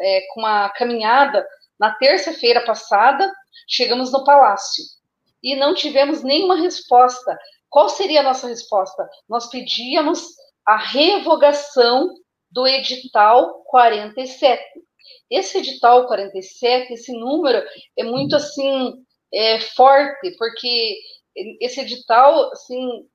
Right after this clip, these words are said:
ele foi construído, ele foi montado de uma forma pra prejudicar mesmo, é tirar o sangue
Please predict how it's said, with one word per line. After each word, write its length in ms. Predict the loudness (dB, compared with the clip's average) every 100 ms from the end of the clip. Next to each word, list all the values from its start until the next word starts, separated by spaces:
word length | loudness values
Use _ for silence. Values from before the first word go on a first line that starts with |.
| -14
ele 160 | -10 -10 -2
foi 280 | -2 -2 -4
construído, 560 | -8 -10 -10 -6 -6 -4
ele 180 | -6 0
foi 260 | 0 0 -2 -14 _
montado 680 | -10 -8 -8 2 4 4 2
de 60 | -2
uma 140 | -2
forma 340 | 2 2 4 2
pra 100 | -2
prejudicar 840 | -2 0 0 -2 -10 -2 2 2
mesmo, 560 | 2 4 4 2 -10 -14 -18 -16 -10
é 80 | -8
tirar 280 | -2 4 4
o 60 |
sangue 680 | 4 -2 2 4 4 0